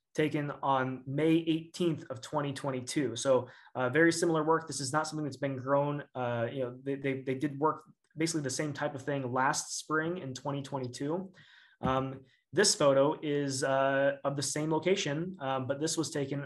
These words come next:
on May twenty-first, twenty twenty-one. So again, this is the right side, which I didn't have a great shot of before. You can see where they've kind of come in through here and they've basically cleared everything out, uh, with some sort of, uh,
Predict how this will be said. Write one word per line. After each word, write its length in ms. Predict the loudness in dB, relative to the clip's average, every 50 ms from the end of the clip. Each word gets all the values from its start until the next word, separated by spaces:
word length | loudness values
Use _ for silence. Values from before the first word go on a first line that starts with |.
| -6 -4
on 300 | -2 -2 0 -2 -2 -2
May 220 | -2 -2 -2 -4
twenty-first, 800 | -4 -6 -6 -6 -6 -6 -2 4 4 6 6 4 2 -4 -8 -14 -18 _ _ _ -6
twenty 240 | -4 -2 -2 -2 -2
twenty-one. 560 | -4 -4 -2 0 0 2 2 2 2 0 -2
So 160 | 2 4 4
again, 180 | 6 6 6 4
this 140 | 2 0 -2
is 100 | -2 -2
the 100 | -2 2
right 240 | 4 4 4 4 4
side, 180 | 4 4 4
which 200 | 4 4 0 -2
I 60 | -2
didn't 220 | -2 -2 -2 -2 -2
have 120 | -2 -4
a 60 | -4
great 240 | -2 0 0 0 0
shot 220 | 0 0 2 2 2
of 100 | 2 0
before. 560 | -4 -2 2 4 6 8 8 8 6 4 0 -8 -18 -8 _ -2
You 80 | 0
can 80 | 0 2
see 160 | 4 4 4
where 160 | 4 4 2
they've 160 | 0 -2 -2
kind 180 | -2 -2 0 0
of 80 | 0 0
come 140 | 0 0
in 100 | 0 -2
through 200 | 0 0 0 0
here 120 | 2 0 2
and 80 | 2
they've 140 | 0 0 0
basically 300 | -2 -2 -2 -2 -4 -6
cleared 500 | -8 -10 -2 0 2 4 4 2 0 2 0
everything 420 | 0 2 2 0 0 0 0 2
out, 300 | 2 4 2 2 0 -2 -8 -20 -20 -8 -4
uh, 220 | 0 2 2 2 2
with 120 | 0 -2
some 120 | -2 -4
sort 220 | -2 -2 0 0 0
of, 100 | 0 -2
uh, 220 | -2 -2 -4 -4